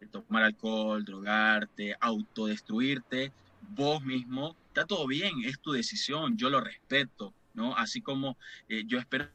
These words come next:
que, eh, respeten mis creencias, digamos. Eso está todo bien. A mí lo que me genera ruido es que cuando mi decisión implica otro ser más,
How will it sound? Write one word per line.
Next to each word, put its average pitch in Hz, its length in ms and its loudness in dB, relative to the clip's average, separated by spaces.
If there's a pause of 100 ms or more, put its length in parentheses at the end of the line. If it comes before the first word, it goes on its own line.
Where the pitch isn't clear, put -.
(300)
que, 123 80 0 (120)
eh, 104 300 -4
respeten 120 500 -2
mis 110 140 0
creencias, 127 480 2
digamos. 196 260 -10 (260)
Eso 160 220 -2
está 160 200 0
todo 151 320 -2
bien. 113 280 0 (720)
A 113 120 0
mí 139 100 2
lo 202 100 0
que 143 100 -4
me 123 80 2
genera 135 280 2
ruido 151 180 -2
es 156 120 -2
que - 120 -10
cuando 107 460 2 (640)
mi 143 240 2
decisión 131 560 0
implica 139 720 0 (140)
otro 131 380 -6
ser 107 240 -2
más, 135 400 2